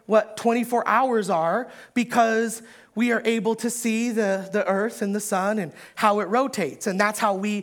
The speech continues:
calculate a day. Well, then how do we get that in day one? Because there is no earth in day one. In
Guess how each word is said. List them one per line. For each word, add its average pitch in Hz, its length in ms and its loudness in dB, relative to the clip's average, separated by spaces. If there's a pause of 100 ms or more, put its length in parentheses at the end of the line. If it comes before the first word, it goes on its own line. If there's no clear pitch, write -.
(160)
calculate 202 520 0
a 202 60 -4
day. 175 420 -2 (680)
Well, 262 460 2
then 277 120 6
how 294 240 6
do 302 100 -2
we 277 140 0
get 302 240 0
that 262 180 6
in 247 180 -2
day 254 200 2
one? 220 540 -2 (560)
Because 262 340 2
there 269 160 4
is 339 220 2
no 226 200 2
earth 165 300 0
in 170 140 -6
day 160 180 -2
one. 131 300 -10
In 156 80 -16